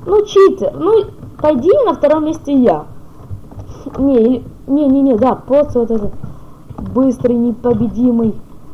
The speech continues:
Смотрите, я не могу ударить. А, нет, это, это де-, слышь ты! Мы убьём читера все, а ты меня хотел забить?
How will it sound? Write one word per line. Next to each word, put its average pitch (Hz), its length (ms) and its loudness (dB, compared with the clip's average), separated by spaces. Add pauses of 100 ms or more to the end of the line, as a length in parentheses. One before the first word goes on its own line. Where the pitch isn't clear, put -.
Смотрите, 392 400 4
я 392 80 6
не 392 100 4
могу 403 360 6
ударить. 302 440 2 (400)
А, 330 180 6
нет, 302 320 6
это, 269 40 4
это 277 220 4
де-, 269 260 0
слышь 370 400 4
ты! 349 240 4 (720)
Мы 330 180 2
убьём 330 280 2
читера 359 360 2
все, 247 200 -2
а 247 40 -2
ты 302 160 -6
меня 311 300 -4
хотел 269 320 -2
забить? 208 320 -6